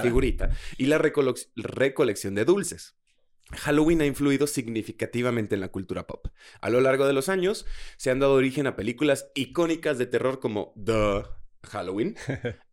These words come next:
Speaker 2: Eh,
Speaker 1: La
Speaker 2: de
Speaker 1: saga inmortal que sigue dando.
Speaker 2: Qué bueno. Bueno, sí. Yo,
Speaker 1: ¿Sí?
Speaker 2: yo creo que sí. Eh, Pesadilla en la calle Elm, y ha inspirado series de televisión tan grandes, libros, música, que está relacionada con este tema.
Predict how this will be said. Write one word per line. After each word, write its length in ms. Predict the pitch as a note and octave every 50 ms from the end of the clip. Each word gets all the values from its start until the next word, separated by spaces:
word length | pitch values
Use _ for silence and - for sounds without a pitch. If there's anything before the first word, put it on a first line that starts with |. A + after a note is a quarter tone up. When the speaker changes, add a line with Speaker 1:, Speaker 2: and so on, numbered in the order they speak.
| _ _
Speaker 2:
Eh, 480 | - B2 A#2 A#2 A2 - - D#3+ - -
Speaker 1:
La 140 | B2+ C3+ C3+
Speaker 2:
de 40 | A#2
Speaker 1:
saga 300 | - C#3 C3 B2 B2+ C3+
inmortal 500 | C3+ C3+ C3+ B2+ B2+ C3 - A#2+ B2 A#2
que 80 | - B2
sigue 220 | - B2 A#2 A#2
dando. 420 | A#2+ A2+ A2 A2 B2+ C#3+ - - _ -
Speaker 2:
Qué 100 | A#2 A2+
bueno. 480 | A2+ A#2 C3 E3 E3+ D#3 A#2 G2+ - _ _ _
Bueno, 400 | - C3 C3 A#2+ A2 G2 F#2+ - - - -
sí. 280 | - - D3 D#3 - - _ _ _ _ _ _ _ _
Yo, 180 | - F#2+ G2+
Speaker 1:
¿Sí? 160 | F3+ F#3+ A#3 G4
Speaker 2:
yo 80 | G#2+ -
creo 140 | - G#2+
que 60 | G2 F#2
sí. 100 | F#2+ F#2+ - - - - - - - - - -
Eh, 260 | - G#2 G#2 G#2+ G2+
Pesadilla 640 | - - A2 B2+ C#3 D#3+ E3 E3+ G#3 G3 F#3+ F3+ -
en 340 | - C3 B2 A#2+ A#2 A2 A2
la 100 | A2 A2
calle 240 | - A#2 A2+ A2 - -
Elm, 280 | G2 G#2 B2+ E3+ F3 - _ - - - - - -
y 260 | C3 D3 D#3+ - - -
ha 80 | D3
inspirado 440 | E3 D#3+ - - E3+ E3+ D#3 C3 A2+
series 220 | - C3+ A#2 B2 A#2+
de 80 | C3+ C3+
televisión 540 | - G2 G2 F#2+ F#2+ F2+ - B2+ B2+ B2+ B2
tan 180 | - G#2 G2
grandes, 640 | G2+ G#2+ A2 A2 G#2+ G#2 G#2+ A2+ A#2+ A2+ - - - - - - - - -
libros, 500 | - G#2+ G#2 A#2 A#2 G2+ G#2+ A2 G#2+ G#2+
música, 680 | A2+ A2 A#2+ A#2 A2+ - A#2+ - - G#2+ G2+ G2 G2+ - -
que 60 | -
está 160 | - - G#2+
relacionada 440 | A#2 B2 B2+ A#2+ - G#2 G2+ G#2+ A#2+
con 120 | - G2+ F#2+
este 180 | G2 - A2+
tema. 280 | - - A2+ A2 G2+ F2+